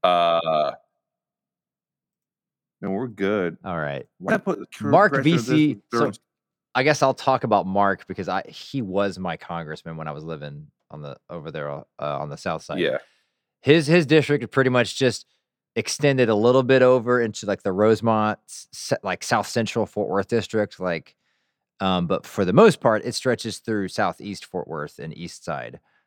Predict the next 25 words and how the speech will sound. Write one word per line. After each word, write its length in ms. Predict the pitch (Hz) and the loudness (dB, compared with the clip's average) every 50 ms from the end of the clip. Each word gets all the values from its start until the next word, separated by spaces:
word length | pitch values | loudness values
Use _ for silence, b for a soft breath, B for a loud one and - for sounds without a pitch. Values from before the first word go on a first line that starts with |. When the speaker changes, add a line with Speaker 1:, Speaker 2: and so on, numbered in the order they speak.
| _ _ - | _ _ -6
Speaker 2:
uh, 240 | - 76 78 76 - - | -2 0 0 0 -2 -2
over 220 | 82 85 73 80 - | -6 -6 -6 -6 -8
towards 300 | - - 73 73 69 - | -8 -8 -10 -10 -10 -10
Arlington. 640 | - 76 73 67 64 71 76 - - - - - - _ _ _ _ _ _ _ _ _ - | -10 -8 -8 -10 -12 -14 -18 -16 -18 -18 -18 -18 -20 _ _ _ _ _ _ _ _ _ -10
Um, 420 | - 73 78 76 76 73 73 71 | -6 -6 -4 -4 -4 -4 -6 -8
and 200 | - 76 85 82 | -8 -10 -10 -8
so, 400 | - - 92 87 85 82 80 73 - - _ _ _ _ _ _ _ _ _ _ _ _ - | -4 -4 -2 -2 -2 -2 -4 -6 -10 -14 _ _ _ _ _ _ _ _ _ _ _ _ -12
you 120 | 98 90 | -10 -8
know, 280 | 82 78 73 73 71 - | -8 -8 -10 -10 -12 -10
predominantly 520 | _ - 104 110 110 107 104 98 98 101 | _ -2 0 2 2 2 2 0 0 0
district 320 | 92 104 95 - 101 82 - | 2 2 2 0 -2 -8 -8
of 100 | 87 - | -8 -2
color, 480 | - - 143 131 131 127 123 117 104 - _ _ _ _ _ _ _ | 2 4 6 6 6 4 4 2 0 -4 _ _ _ _ _ _ _
predominantly 380 | - 107 104 101 98 95 98 95 | -6 -4 -4 -2 -2 -4 -4 -4
lower 360 | 92 95 95 95 95 90 87 | -2 -2 -2 -2 -2 -2 -4
income 320 | 92 95 - - 104 95 90 | -4 -6 -6 -6 -6 -4 -2
district. 600 | 101 101 95 - - 104 95 - - - - - _ - | -2 -2 -2 -4 -4 -6 -6 -6 -10 -16 -20 -20 _ -12
Um, 500 | 92 90 87 87 87 85 80 78 78 76 - | -8 -8 -6 -6 -6 -8 -8 -10 -12 -14 -12
and 180 | 87 90 85 78 | -12 -10 -10 -12
he 560 | - - - 165 175 180 185 175 156 147 127 | -14 -10 -4 -2 0 2 2 4 4 4 4
is, 260 | 120 120 117 104 90 | 4 2 0 0 2
like, 260 | 110 104 101 104 - - _ _ - | 2 2 0 0 -4 -8 _ _ -2
establishment, 1700 | 196 202 196 190 190 190 185 156 135 - - 156 147 143 143 143 127 139 139 135 123 - - - 123 113 120 120 120 120 113 - - - - _ _ _ _ _ _ _ _ _ _ _ _ _ _ _ _ _ _ _ _ _ _ _ _ _ _ _ _ _ _ - | 2 4 4 6 6 6 6 4 4 4 6 6 8 8 6 6 4 4 4 4 4 2 0 -2 0 2 4 4 4 2 0 -2 -8 -16 -20 _ _ _ _ _ _ _ _ _ _ _ _ _ _ _ _ _ _ _ _ _ _ _ _ _ _ _ _ _ _ -6
establishment 760 | 120 107 - - - 131 107 110 101 101 - - 101 85 - | -6 -6 -2 2 4 4 4 4 2 0 -2 -4 -6 -8 -6
dude. 220 | - 65 50 - | -8 -10 -12 -12